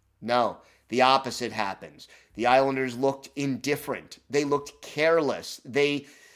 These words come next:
the, the, the Sabres, realistically, just wanted it more. And that's the thing I have the biggest problem with. You are hanging on to playoff hopes by the skin of your teeth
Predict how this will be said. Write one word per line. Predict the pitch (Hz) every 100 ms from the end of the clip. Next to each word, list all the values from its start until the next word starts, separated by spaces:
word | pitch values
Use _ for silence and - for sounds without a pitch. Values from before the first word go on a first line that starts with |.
| _ _
the, | 170 175
the, | 170 165 175
the | 160 175
Sabres, | - - 233 247 240 247 240 - _ _ _ _
realistically, | 123 123 214 226 220 220 233 226 226 247 226 _ _ _ _
just | - 147 190 202 - - _ _
wanted | 107 127 170 196 160
it | 131 123 123
more. | 110 135 220 220 101 - _ _ _ _ _ _ _
And | 156 156 117
that's | 143 185 196 -
the | - 165
thing | 180 165
I | 151 131
have | 151 151 123
the |
biggest | 113 135 123 -
problem | - 131 123 107 95 90
with. | 71 - _ _ _ _ _ _ _ _ _ _ -
You | 110 170 247 254 254 151
are | 135 127
hanging | 123 196 220 185
on | 165 165 160
to | 139
playoff | 120 - - 175 170 147 143
hopes | 139 143 131 -
by | - 127 127 123 107
the |
skin | 110 - - 208
of | 190
your | 135 131
teeth | - 156 95 -